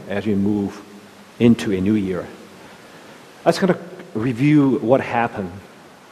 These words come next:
uh, in that past year and, and really kind of pray about where God is really leading us. And January first, as I was just having my early morning prayer, as usual, uh, in my study room, uh, this, this was the passage,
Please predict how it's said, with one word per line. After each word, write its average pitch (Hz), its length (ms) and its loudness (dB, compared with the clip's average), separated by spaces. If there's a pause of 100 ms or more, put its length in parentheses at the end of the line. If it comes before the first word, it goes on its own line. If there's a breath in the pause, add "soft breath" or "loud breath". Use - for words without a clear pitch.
(220)
uh, 92 200 -10 (480)
in 107 100 -4
that 101 140 -4
past - 320 -4
year 101 100 -8 (400)
and, 98 220 -10 (880 loud breath)
and 101 180 -4
really 104 160 -2
kind 104 140 -6
of 95 80 -6
pray 98 180 -2
about 92 400 -4
where 101 340 -2 (140)
God 92 260 -4
is 92 140 -10
really 90 240 -8
leading 95 260 -6
us. - 360 -12 (2250 loud breath)
And 135 140 2
January 180 260 8
first, 160 300 4
as 143 100 2
I 147 60 6
was 127 160 2
just 120 160 -8
having 120 320 0
my 104 160 -2
early 113 240 0
morning 107 200 -2
prayer, 101 440 -4 (360 loud breath)
as 98 160 -8
usual, 95 420 -8 (580)
uh, 85 120 -16
in 92 100 -10
my 98 120 -8
study 98 320 -8
room, 90 240 -10 (240)
uh, 92 100 -10
this, - 240 -10 (140)
this - 180 -8
was 90 140 -12
the - 80 -12
passage, - 560 -8